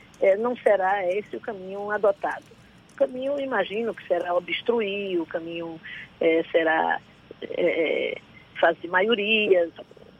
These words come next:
vai impedir os trabalhos, mas como o próprio governo já vinha fazendo desde o início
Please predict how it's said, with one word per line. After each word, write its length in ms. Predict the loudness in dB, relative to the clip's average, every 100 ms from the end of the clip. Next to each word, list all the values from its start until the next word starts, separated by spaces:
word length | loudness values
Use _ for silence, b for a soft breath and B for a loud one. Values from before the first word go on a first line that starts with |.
| -20 -16 -4
vai 180 | -4 -4
impedir 480 | -8 -10 -8 -12
os 80 | -10
trabalhos, 680 | -6 -4 2 2 2 -2 -8
mas 300 | -4 -4 -4 -10 -20 -6 -2 2
como 400 | 2 2 -2 -2
o 120 | -4 0
próprio 400 | 2 2 0 -10
governo 420 | -2 0 0 -2
já 140 | -4
vinha 240 | -4 -8 -6
fazendo 580 | -4 -4 -2 -4 -6 0
desde 460 | 4 4 2 -2 -10
o 40 |
início 580 | -10 -10 -10 -12 -12 -16